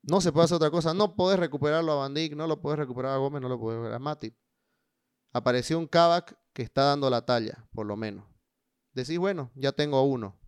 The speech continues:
Vos ves los números de Kabak en el partido contra el Everton, en el partido contra el Leipzig, y te caes de espalda. Es impresionante los números que tiene. Todos los despejes por arriba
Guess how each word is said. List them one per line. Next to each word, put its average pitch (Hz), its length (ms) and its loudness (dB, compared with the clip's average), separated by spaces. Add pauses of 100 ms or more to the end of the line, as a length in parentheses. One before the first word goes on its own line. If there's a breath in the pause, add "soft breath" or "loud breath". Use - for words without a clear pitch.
(120)
Vos 170 180 6
ves 202 120 6
los 175 140 6
números 175 400 2
de 139 100 -4
Kabak 160 300 0
en 117 140 -8
el 113 100 -6
partido 135 400 -2
contra 117 240 -2
el 120 60 0
Everton, 123 320 -2
en 101 60 -10
el 101 120 -8
partido 110 300 -4
contra 110 240 -10
el 110 60 -6
Leipzig, 143 320 -4
y 113 60 -10
te - 140 -10
caes 120 240 -2
de 143 60 0
espalda. 131 480 -6 (360)
Es 143 160 -2
impresionante 131 640 -4
los 110 120 -4
números 117 280 -6
que 104 100 -10
tiene. 107 280 -12 (1160)
Todos 185 260 6
los 127 140 0
despejes 147 380 2
por 107 200 0
arriba 208 460 2